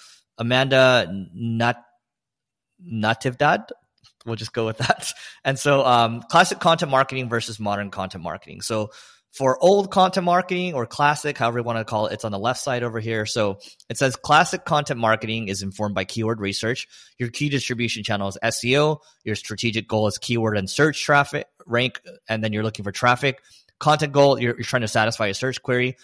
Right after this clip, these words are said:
Challenge is you're beholden to search algorithms. And then value is you're more objective than subjective, right? So that's, that's classic or old content marketing. Now, new content marketing,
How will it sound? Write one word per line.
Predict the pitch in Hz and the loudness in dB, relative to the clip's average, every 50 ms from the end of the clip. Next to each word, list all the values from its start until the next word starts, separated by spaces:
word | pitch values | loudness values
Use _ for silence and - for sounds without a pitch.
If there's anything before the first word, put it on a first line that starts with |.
| _ _ _ _ | _ _ _ _
Challenge | - - 127 127 123 127 127 123 | -2 0 2 2 2 0 -2 -2
is | 127 117 107 | -4 -4 -4
you're | 113 104 | -4 -6
beholden | 95 110 110 104 123 110 117 110 107 | -4 -6 -6 -4 -4 -2 -2 -4 -4
to | 98 98 | -6 -6
search | - - 135 135 - - | -4 -2 -2 -2 -2 0
algorithms. | 120 120 123 113 123 120 117 120 117 117 110 - | 0 0 0 0 -2 -2 -2 -2 -4 -4 -6 -8
And | 104 107 | -6 -6
then | 101 98 | -4 -2
value | 101 107 107 110 117 110 101 | 0 0 2 2 0 -2 -2
is | 95 101 98 95 - - _ - _ _ _ | -2 -2 -2 -4 -8 -12 _ -20 _ _ _
you're | - 117 113 | -4 -2 0
more | 117 120 123 123 - | 2 2 0 0 0
objective | 113 107 - 117 104 104 - 113 104 92 | -2 -2 0 0 0 0 -2 -6 -8 -6
than | 98 98 98 95 | -6 -6 -6 -6
subjective, | - - 107 95 - 92 69 - _ - - - _ _ _ _ _ _ - | -6 -6 -6 -6 -6 -8 -10 -10 _ -18 -20 -20 _ _ _ _ _ _ -6
right? | 101 101 104 - - | -4 -4 -4 -4 -6
So | - 113 | -4 0
that's, | 123 131 - - - | 0 0 0 0 0
that's | 127 123 - | 0 0 0
classic | - - - 135 117 110 - - 113 - | -4 -2 2 2 2 2 2 -2 -6 -6
or | 107 - | -6 -4
old | 101 104 104 101 | -2 -4 -4 -4
content | - - - 85 - 92 - | -6 -6 -6 -6 -8 -12 -12
marketing. | 80 69 - - - - - - - _ _ _ _ - | -14 -14 -14 -16 -20 -20 -20 -20 -20 _ _ _ _ -4
Now, | 123 117 | -2 -2
new | 107 104 110 151 220 294 | -2 0 0 0 0 0
content | - - 143 123 113 127 120 107 | 2 2 2 2 2 0 -2 -2
marketing, | 107 104 101 - - 101 104 101 101 104 | 0 0 0 -2 -4 -6 -6 -6 -6 -8